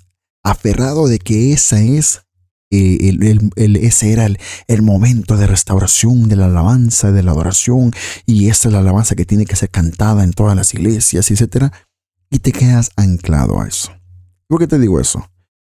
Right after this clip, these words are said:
Porque esa mentalidad que tiene este hombre, Putin, de quedarse anclado a la vieja Unión Soviética, es lo que lo lleva a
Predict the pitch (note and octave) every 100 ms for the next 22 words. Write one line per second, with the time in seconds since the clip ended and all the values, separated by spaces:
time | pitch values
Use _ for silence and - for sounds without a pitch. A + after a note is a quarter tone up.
0 | _ _ _ G2 A#2+ B2+ C3 C3 A2+ -
1 | G2 G#2+ - G#2 - F#2+ G2+ G#2+ - E2+
2 | E2+ A2 - - F2+ A#2+ - _ _ _
3 | _ _ F2 F2 F2 F#2 F#2 G2+ - F2+
4 | F2 F#2 F2+ G2 G#2 F2 F2 E2+ F2+ -
5 | F#2+ F2+ - E2+ F2 G#2+ - G#2 - C3+
6 | D3+ - C#3+ B2 G#2+ B2 B2+ B2+ A#2+ _
7 | A2+ G#2 G2